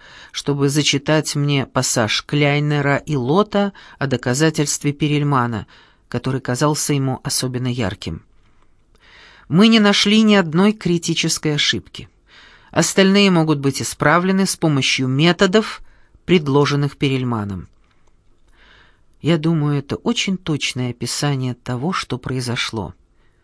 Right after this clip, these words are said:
Знаете, было проделано очень много работы, чтобы убедиться в том, что доказательства полные и верные. Но главное здесь то, что не найдено ни одной критической ошибки,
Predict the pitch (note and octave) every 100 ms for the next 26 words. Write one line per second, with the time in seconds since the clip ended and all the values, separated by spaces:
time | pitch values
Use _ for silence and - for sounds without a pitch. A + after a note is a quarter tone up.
0 | _ _ - - - D#3 G#3 F#3 C#3+ C3
1 | C3 C#3+ B2 B2 C3+ D3 C3 C3+ - F#3+
2 | - D#3 C#3 C#3 C3+ C3 B2+ G#2+ G#2 -
3 | - _ - - - A#2+ B2+ - C#3 C3
4 | B2+ C3+ - D#3 - - F3 F3+ - -
5 | _ - - C3+ C#3+ C#3+ C#3 D3 D3+ B2+
6 | A2+ - - G2 _ E3+ F3 D#3+ C3 A#2
7 | A2+ D3 B2+ A#2+ G#2 E2 C#2+ - _ _
8 | _ _ _ _ G#2+ B2+ C#3+ D#3 C3+ A#2+
9 | A#2+ A2+ - - D#3 F3+ - _ - -
10 | - - - E3 D#3+ E3+ E3+ D3+ D#3 D#3
11 | D#3 D3 E3+ G3 G3 D#3+ D#3 - D3+ D3
12 | - D3 C#3 - - - -